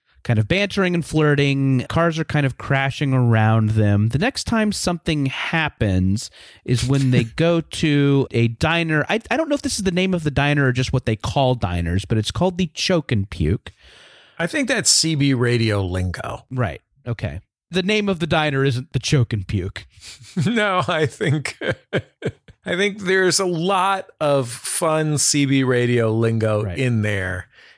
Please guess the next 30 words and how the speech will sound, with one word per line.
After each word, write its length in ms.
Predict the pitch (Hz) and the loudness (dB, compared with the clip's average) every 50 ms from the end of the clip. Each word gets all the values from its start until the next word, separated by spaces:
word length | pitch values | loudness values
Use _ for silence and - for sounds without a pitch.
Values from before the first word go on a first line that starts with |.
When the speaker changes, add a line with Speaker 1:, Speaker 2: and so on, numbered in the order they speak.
| _ _ | _ _
Speaker 2:
And 140 | - - 147 | -6 -4 -2
I 60 | 143 | -2
think 180 | 139 - 185 170 | -2 -2 0 0
in 100 | 165 156 | 0 0
a 80 | 151 139 | 0 -2
contemporary 800 | - 139 135 120 - - 147 156 143 151 156 143 135 131 127 | -2 -4 -4 -2 -2 -2 -2 -2 0 0 2 2 2 2 0
context, 640 | 110 - 120 120 117 113 104 110 110 101 - - - | 0 -2 -2 0 0 0 0 0 -2 -2 -2 -2 -4
it 60 | 120 | -2
can 180 | - - 113 107 | 0 0 0 2
be 100 | 107 107 | 2 0
difficult 540 | 104 - 131 117 110 120 107 - 117 110 - | 0 0 -2 0 0 -2 -2 -2 -4 -4 -2
to 80 | 113 104 | -2 -2
separate 460 | - - 110 98 92 104 101 92 - | 0 0 -2 0 0 -2 -2 -2 -2
the 60 | 95 | 0
C 220 | - - - 113 | 0 0 0 0
B 140 | 104 98 101 | 0 2 0
radio 420 | 95 92 98 98 92 95 95 95 92 | 0 0 0 0 0 0 0 0 0
lingo 580 | 98 113 120 127 123 127 123 120 117 110 - - - - - - - _ | 0 2 2 2 2 2 2 2 0 0 -2 -6 -20 -20 -20 -20 -20 _
from 300 | - - - 120 113 107 | -10 -2 0 2 2 2
just 400 | 95 - 110 101 90 - - - | 2 2 0 2 2 0 -2 -4
things 320 | - - 151 147 147 139 - | -4 -2 -2 0 0 0 0
from 160 | - 135 123 | 0 2 2
the 80 | 117 110 | 2 2
seventies 480 | - 127 113 101 110 110 104 98 - | 2 2 0 2 2 2 2 0 0
we 120 | 104 101 95 | 0 -2 -2
don't 200 | 95 92 95 98 | -2 -4 -6 -4
know 180 | 92 85 80 | -6 -6 -6
about. 300 | 76 - 73 67 - 80 - | -8 -10 -12 -12 -14 -12 -6
Speaker 1:
<laughs> 60 | - | -6
Sure. 500 | - - - - 104 - - - - - | -6 -6 -4 -8 -8 -8 -10 -14 -14 -16